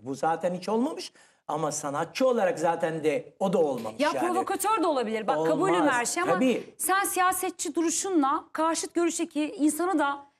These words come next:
Speaker 2: dediğin
Speaker 1: Tabii,
Speaker 2: gibi topu göğsüne
Speaker 1: kucaklamak,
Speaker 2: alıp
Speaker 1: tabii.
Speaker 2: yumuşatarak cevap vereceksin. Siyasetçilik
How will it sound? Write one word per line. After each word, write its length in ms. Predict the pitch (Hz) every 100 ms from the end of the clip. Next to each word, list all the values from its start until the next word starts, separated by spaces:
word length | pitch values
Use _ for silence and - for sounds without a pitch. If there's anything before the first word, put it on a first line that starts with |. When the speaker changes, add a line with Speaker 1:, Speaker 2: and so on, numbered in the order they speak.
| -
Speaker 2:
dediğin 220 | 277 339
Speaker 1:
Tabii, 80 | 294
Speaker 2:
gibi 80 | 214
topu 220 | 277 311
göğsüne 160 | 330 254
Speaker 1:
kucaklamak, 380 | - - - 247
Speaker 2:
alıp 160 | 180
Speaker 1:
tabii. 200 | 156 185
Speaker 2:
yumuşatarak 640 | 269 330 339 359 415 381
cevap 300 | - 277 262
vereceksin. 460 | 240 214 190 208 -
Siyasetçilik 760 | - 294 311 370 - 359 -